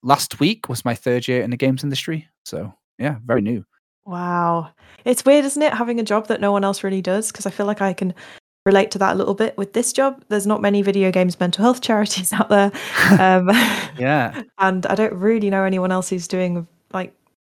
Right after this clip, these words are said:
Speaker 2: the same thing that I'm doing. So it's, it's a really weird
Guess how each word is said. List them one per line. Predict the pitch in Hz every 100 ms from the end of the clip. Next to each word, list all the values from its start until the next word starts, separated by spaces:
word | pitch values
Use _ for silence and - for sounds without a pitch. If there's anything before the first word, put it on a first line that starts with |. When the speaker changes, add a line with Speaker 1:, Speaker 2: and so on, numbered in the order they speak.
| _ -
Speaker 2:
the | 196
same | 202 190 185 180 175 - _ _
thing | - 190 180 175 175 -
that | 180
I'm | 208 247
doing. | 269 294 277
So | -
it's, | 185 -
it's | -
a | 202
really | 262 294 208
weird | 202 190